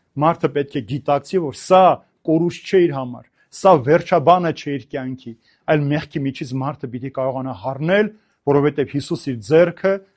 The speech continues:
ամեն օր պարզած է իրեն, որպեսզի մարդը բռնի ու դուրս գա այդտեղից։ Որ պահին, որ մարդը, ինչպես անառակ որդին,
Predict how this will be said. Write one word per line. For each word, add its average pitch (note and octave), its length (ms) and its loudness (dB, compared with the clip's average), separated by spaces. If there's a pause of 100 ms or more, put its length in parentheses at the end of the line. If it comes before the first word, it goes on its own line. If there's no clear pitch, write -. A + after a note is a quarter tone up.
(120)
ամեն D#3 360 -4
օր F#3 220 -6 (300)
պարզած C#3+ 440 -6
է C3 100 -6
իրեն, D3+ 260 -4 (200)
որպեսզի C3 460 -8
մարդը C#3 480 -6
բռնի C3+ 420 -6 (240)
ու B2 140 -14
դուրս A#2+ 300 -14
գա A2+ 160 -20
այդտեղից։ A#2+ 520 -20 (400)
Որ B3 320 8
պահին, F#3 400 2
որ D3 200 -2
մարդը, E3 420 0
ինչպես D#3+ 380 -8
անառակ D3 500 -4
որդին, D3 500 -6